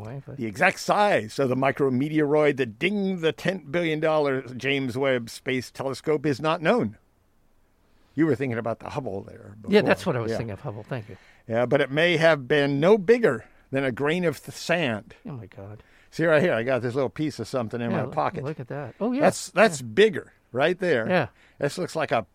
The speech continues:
Speaker 2: uh, poppy seed.
Speaker 1: Mm-hmm.
Speaker 2: What's a poppy seed doing in my pocket?
Speaker 1: It was there.
Speaker 2: Huh. Anyway, it's s-, smaller than a poppy seed,
Speaker 1: Wow.
Speaker 2: maybe even.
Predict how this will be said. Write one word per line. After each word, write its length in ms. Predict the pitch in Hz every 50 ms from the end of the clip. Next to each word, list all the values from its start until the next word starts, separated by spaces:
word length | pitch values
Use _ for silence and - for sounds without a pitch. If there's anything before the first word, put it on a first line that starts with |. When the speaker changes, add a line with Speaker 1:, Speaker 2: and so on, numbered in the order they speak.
| _ -
Speaker 2:
uh, 460 | 123 117 113 107 107 107 110 107 107 104 _
poppy 300 | - 160 175 - 143 110
seed. 320 | - - 120 104 95 92 - _
Speaker 1:
Mm-hmm. 400 | 214 151 143 127 107 117 117 151 160 _ _ _
Speaker 2:
What's 180 | - 147 - 160
a 40 |
poppy 320 | 127 147 165 190 170 156 139
seed 280 | - - 135 123 113
doing 220 | 110 135 139 135 127
in 60 | 123
my 120 | 120 117 110
pocket? 440 | 101 - 135 117 107 95 - 98 87 _
Speaker 1:
It 140 | 151 147 165
was 180 | 156 160 151 -
there. 300 | 170 151 135 117 107 - _ _ _ _ _ -
Speaker 2:
Huh. 200 | 190 196 151 101 - _ _ _ - - - - - - - - _
Anyway, 600 | - 202 247 254 226 185 139 135 131 135 147 139 - _ _ _ _ _ _ _ -
it's 720 | 143 127 104 101 - _ _ - - - - - - - _ -
s-, 60 | -
smaller 500 | - - 139 180 214 233 220 220 208 196 180
than 160 | 151 180 175
a 80 | 156
poppy 440 | 120 - 170 185 208 - - 143 113
seed, 440 | 104 - - 123 104 101 104 107 107
Speaker 1:
Wow. 300 | - 160 127 107 - - -
Speaker 2:
maybe 440 | 113 135 139 131 117 104 113 - -
even. 360 | 139 131 123 107 113 104 95